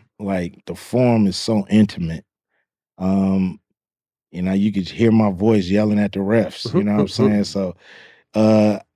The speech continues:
Speaker 1: it, it, it was just magical to get Shaq. It was like, "Oh,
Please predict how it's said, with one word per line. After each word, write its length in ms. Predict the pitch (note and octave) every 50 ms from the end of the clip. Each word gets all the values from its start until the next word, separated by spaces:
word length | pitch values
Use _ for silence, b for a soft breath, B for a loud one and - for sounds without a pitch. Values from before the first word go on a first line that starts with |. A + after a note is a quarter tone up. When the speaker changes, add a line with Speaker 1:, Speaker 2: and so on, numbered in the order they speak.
| _ _ _ _ -
Speaker 1:
it, 280 | A2 B2+ C#3 C3+ -
it, 140 | B2 B2 - _ _ _ _ -
it 80 | B2+ C3+
was 240 | C3 C3 A#2 A2
just 380 | A2 C3 B2+ A2 - - - _
magical 720 | - - F#2+ F2+ G2 A2+ B2 B2 G#2 G2 G#2 - - G2+ G2
to 80 | F2+ F#2+
get 380 | F2 F#2+ G#2+ G#2 G2 G2+ _ -
Shaq. 480 | - - - - A#2+ A#2 G2+ - - _ _ _ _ b b b b b b b b b _ _ _ _ _
It 120 | - F#2+ G2+
was 200 | G2+ G2+ F2 F2
like, 260 | F#2+ F2+ D#2+ D2 - -
"Oh, 300 | E2 F2+ A#2 G#2 D#2+ D#2